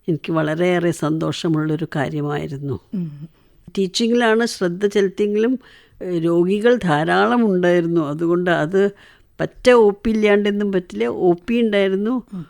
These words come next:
Speaker 1: പക്ഷേ കുട്ടികളെ പഠിപ്പിക്കൽ എൻ്റെ വളരെ ഏറെ സന്തോഷം തരുന്ന ഒരു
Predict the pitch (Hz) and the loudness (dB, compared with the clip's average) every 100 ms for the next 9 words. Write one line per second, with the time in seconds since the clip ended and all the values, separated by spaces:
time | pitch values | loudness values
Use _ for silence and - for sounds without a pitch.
0 | _ _ - - 180 185 - 214 233 240 | _ _ -8 -6 -4 -6 -2 2 2 0
1 | 208 185 196 185 185 190 202 - 202 170 | -2 -2 -4 -2 0 2 0 -4 -4 -2
2 | 180 170 156 160 165 185 180 - 175 170 | -2 -2 -2 0 0 0 -2 -6 -4 -2
3 | 180 196 190 - _ - - - 220 175 | -2 -4 -6 -10 _ -20 -20 -4 -2 2
4 | 175 - 180 170 170 170 | 0 2 0 2 0 0